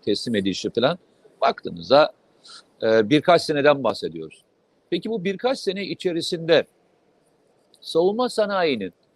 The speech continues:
üretmiş olduğu, özellikle üretmiş olduğu hava savunma sistemlerinin katmanlarının nereye geldiğinin farkında mısınız? Örnek,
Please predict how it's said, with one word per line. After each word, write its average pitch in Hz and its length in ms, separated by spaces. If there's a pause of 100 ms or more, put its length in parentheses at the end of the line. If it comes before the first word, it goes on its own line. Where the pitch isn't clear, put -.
(1080)
üretmiş 190 540
olduğu, 131 580
özellikle 151 540
üretmiş 113 420
olduğu 78 420 (600)
hava 202 200
savunma 190 420
sistemlerinin 139 800 (680)
katmanlarının 196 840
nereye 180 260
geldiğinin 151 420
farkında 135 420
mısınız? - 480 (3250)
Örnek, 165 420